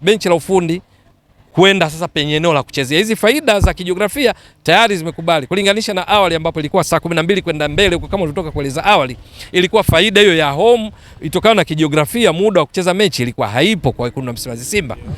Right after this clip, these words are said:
Kute-, kuja saa kumi, faida ipo. Iliyobaki sasa, kazi kwake Musa Pimpin Kamara, umakini katika kudaka kwake, mabeki wake Shomari Kapombe, Mohamed Hussein Shabalala, Shemalon Fondo, Shamu Karabu,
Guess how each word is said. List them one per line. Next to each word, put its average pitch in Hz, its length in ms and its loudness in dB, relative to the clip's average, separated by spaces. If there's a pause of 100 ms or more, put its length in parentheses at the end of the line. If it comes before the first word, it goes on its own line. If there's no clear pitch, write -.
(260)
Kute-, 226 320 -2
kuja 277 280 0
saa 240 180 0
kumi, 294 280 -4
faida 196 340 0
ipo. 147 240 -2
Iliyobaki 208 440 2
sasa, 147 200 -14
kazi 170 280 -6
kwake 175 320 0 (340)
Musa 214 280 2
Pimpin 180 380 -2
Kamara, 151 420 0 (260)
umakini 170 500 0
katika 120 240 -12
kudaka 127 280 -6
kwake, 220 420 0 (500)
mabeki 214 380 4
wake 151 260 0
Shomari 185 280 -2
Kapombe, 208 500 0
Mohamed 156 380 -6
Hussein 135 260 -8
Shabalala, 220 600 2
Shemalon 135 440 -2
Fondo, 240 420 2
Shamu 156 320 -6
Karabu, 220 480 0